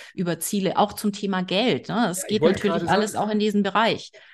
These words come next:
Speaker 2: Ich wollte gerade sagen, dass mir das ja wirklich aufgefallen ist, dass du, Dagmar, die eigentlich, ich würd ja nicht sagen, dass ich dich so eher so im esoterischen Bereich verortet hätte, obwohl ich's zum Teil auch habe, <laughs> aber dass du dann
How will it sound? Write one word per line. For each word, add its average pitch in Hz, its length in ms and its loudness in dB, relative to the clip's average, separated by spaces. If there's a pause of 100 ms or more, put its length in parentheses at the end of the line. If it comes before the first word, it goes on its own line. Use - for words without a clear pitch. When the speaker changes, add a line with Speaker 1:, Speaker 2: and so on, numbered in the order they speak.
(220)
Speaker 2:
Ich - 40 -10
wollte 143 160 -2
gerade 139 240 -2
sagen, 165 160 -2
dass 127 140 -6
mir 135 80 -4
das 127 160 -4
ja 123 100 -2
wirklich - 180 -8
aufgefallen 131 400 -8
ist, 104 160 -10
dass - 240 -10
du, 190 300 -4
Dagmar, 98 680 -6
die 107 520 -10
eigentlich, 113 600 -8
ich - 320 -20
würd 87 380 -14
ja 104 100 -6
nicht 98 200 -10
sagen, 101 240 -10
dass 92 140 -14
ich 101 120 -20
dich - 160 -16
so 95 220 -10
eher 92 260 -14
so 95 220 -12
im 92 180 -14
esoterischen 139 560 -12
Bereich 101 240 -10
verortet 98 460 -10
hätte, 147 280 -8
obwohl 98 300 -10
ich's - 180 -16
zum - 120 -16
Teil 95 240 -14
auch - 160 -16
habe, 131 340 -6 (200)
<laughs> - 180 -20
aber - 280 -14
dass 117 160 -12
du 127 100 -10
dann 107 180 -4